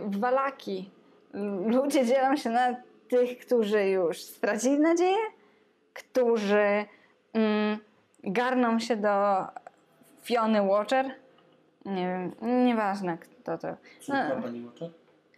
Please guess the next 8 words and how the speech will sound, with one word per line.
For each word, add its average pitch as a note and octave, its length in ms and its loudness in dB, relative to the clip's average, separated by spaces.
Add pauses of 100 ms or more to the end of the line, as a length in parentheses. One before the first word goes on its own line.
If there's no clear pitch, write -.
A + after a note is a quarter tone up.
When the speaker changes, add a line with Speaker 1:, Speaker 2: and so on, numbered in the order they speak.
(300)
Speaker 1:
Nie, A#3+ 300 2
nie, G#3 280 0
Fiona C4+ 440 0
Watcher B3 460 0
to, G3+ 200 -2 (560)
mm, G2+ 440 -10
to, G#3+ 100 -6
to, F#3+ 400 -2